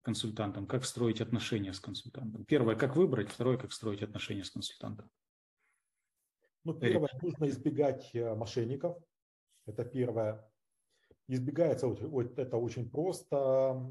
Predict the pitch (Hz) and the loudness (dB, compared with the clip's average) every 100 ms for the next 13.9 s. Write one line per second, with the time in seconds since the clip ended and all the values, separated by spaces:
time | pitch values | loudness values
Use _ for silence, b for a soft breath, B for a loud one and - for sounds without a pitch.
0 | 120 113 110 113 107 104 _ _ _ _ | -6 -2 0 0 0 -4 _ _ _ _
1 | _ _ _ - 117 131 139 139 165 123 | _ _ _ -4 0 0 0 2 2 2
2 | 127 135 - - - 127 117 113 131 147 | 2 -2 -2 -18 -12 -4 -2 -2 0 2
3 | 147 156 160 160 226 220 _ _ _ _ | 4 4 2 0 -6 -8 _ _ _ _
4 | - 147 190 165 - 147 160 - 175 175 | -10 -4 -4 -4 -4 2 2 2 2 2
5 | 139 135 127 - 123 117 117 113 110 139 | 2 0 0 -2 2 4 4 4 2 2
6 | 151 151 127 120 127 131 127 247 208 107 | 2 0 0 0 2 0 -2 -6 -6 -6
7 | 85 - _ _ _ 156 160 170 175 - | -8 -12 _ _ _ -2 0 0 0 0
8 | 208 147 170 143 233 202 151 139 139 170 | -2 -2 -4 -2 -2 0 0 0 2 0
9 | - 135 117 135 143 165 151 117 117 123 | 0 -4 -4 -2 2 2 2 -2 -2 2
10 | 120 107 107 92 - b b b _ - | 2 4 2 2 -4 b b b _ -4
11 | 110 101 202 202 156 - 170 131 - - | -2 0 -2 0 0 0 -2 -2 -4 -8
12 | _ - 170 165 202 208 143 135 120 107 | _ -6 -4 -2 0 0 2 2 4 2
13 | 92 92 95 160 131 107 110 135 - | 0 -4 -4 -2 -2 -4 -4 -4 -4